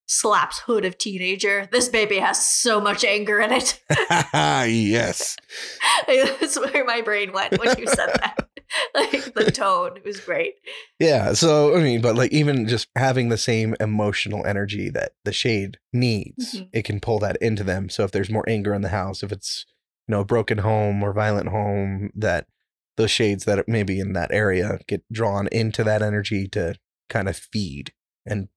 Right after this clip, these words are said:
Speaker 2: get stronger
Speaker 1: Mm-hmm.
Speaker 2: in order to carry out their animus.
Speaker 1: Mm-hmm.
Speaker 2: Which is why, you know, when you're in a happy home, you typically don't really deal with a lot of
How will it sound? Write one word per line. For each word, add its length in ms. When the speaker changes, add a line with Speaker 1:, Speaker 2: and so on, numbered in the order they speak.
Speaker 2:
get 160
stronger 540
Speaker 1:
Mm-hmm. 200
Speaker 2:
in 160
order 180
to 120
carry 320
out 240
their 240
animus. 500
Speaker 1:
Mm-hmm. 440
Speaker 2:
Which 140
is 120
why, 260
you 220
know, 180
when 100
you're 120
in 60
a 60
happy 320
home, 340
you 60
typically 440
don't 300
really 260
deal 260
with 240
a 40
lot 220
of 220